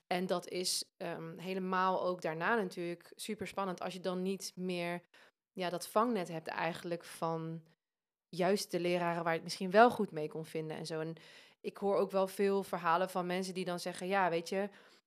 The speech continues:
je, je wordt vier jaar of soms langer word je, word je klaargestoomd, zeg maar, natuurlijk om het werkveld in te gaan." Maar bijvoorbeeld bij ons op de opleiding,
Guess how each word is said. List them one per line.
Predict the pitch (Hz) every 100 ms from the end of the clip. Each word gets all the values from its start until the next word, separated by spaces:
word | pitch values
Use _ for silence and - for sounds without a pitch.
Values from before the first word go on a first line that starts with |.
| _
je, | - 180 175 170 170
je | 190
wordt | 175 185 -
vier | - 214 202
jaar | 185 170 165 175 175
of | 151 -
soms | - 165 -
langer | 170 196 180
word | 170 170
je, | 175 -
word | 175 175
je | -
klaargestoomd, | 165 170 180 - 180 175 175
zeg | 170
maar, | 180
natuurlijk | 165 - 175 - -
om | 180 180 175
het | 165
werkveld | 190 254 - 165
in | - 165
te | 165
gaan." | - 147 147 202 226 _ _ _ _ _
Maar | 214
bijvoorbeeld | 202 214 175
bij | 180 175
ons | 202 226
op | 190
de |
opleiding, | 185 220 180 165 165 185